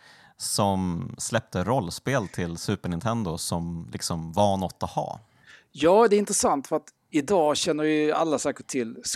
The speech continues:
Speaker 2: Square Enix. Och jag tror de flesta som har, alltså, intresse av tidig PlayStation eller Super Nintendo-eran,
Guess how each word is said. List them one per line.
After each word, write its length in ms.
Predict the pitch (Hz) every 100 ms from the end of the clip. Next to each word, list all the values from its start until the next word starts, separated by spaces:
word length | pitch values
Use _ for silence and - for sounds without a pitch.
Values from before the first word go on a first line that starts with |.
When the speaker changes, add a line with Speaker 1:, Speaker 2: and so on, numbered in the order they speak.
| -
Speaker 2:
Square 280 | 120 131 131
Enix. 600 | 110 117 151 - - - - - - _ - 170
Och 120 | 139
jag 120 | 127
tror 160 | - 156
de 140 | 147
flesta 480 | - 175 - - 143
som 200 | 160 143
har, 320 | 170 135 120 - _ _ _ _ _ -
alltså, 220 | 135 160
intresse 600 | 127 - 156 - - 139
av 400 | - 139 135 123 -
tidig 420 | 143 139 120 -
PlayStation 640 | 135 117 - 120 107 123
eller 140 | 117 113
Super 360 | 131 120 -
Nintendo-eran, 960 | 113 107 117 110 110 107 107 110 113 120